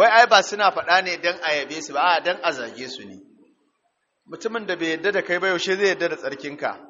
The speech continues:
Me ya janyo ne, a, Zub-, a, Zubruqan ibn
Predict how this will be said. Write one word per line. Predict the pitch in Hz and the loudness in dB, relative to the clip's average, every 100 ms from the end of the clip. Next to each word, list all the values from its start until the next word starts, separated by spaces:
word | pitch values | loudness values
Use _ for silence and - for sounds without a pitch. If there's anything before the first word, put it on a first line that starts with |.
| - _ _ _ | -20 _ _ _
Me | 123 165 | -2 -2
ya | |
janyo | 190 214 208 214 | 0 -2 -4 -6
ne, | 208 180 135 143 139 - | -6 -8 -10 -16 -20 -12
a, | 131 143 139 135 123 117 - 135 120 | -2 0 0 -2 -4 -8 -16 -16 -6
Zub-, | 196 - - - | -6 -6 -10 -2
a, | 156 | -2
Zubruqan | 143 190 196 190 - 175 156 160 | -2 -6 -4 -6 2 2 2 -6
ibn | 160 170 | -8 -8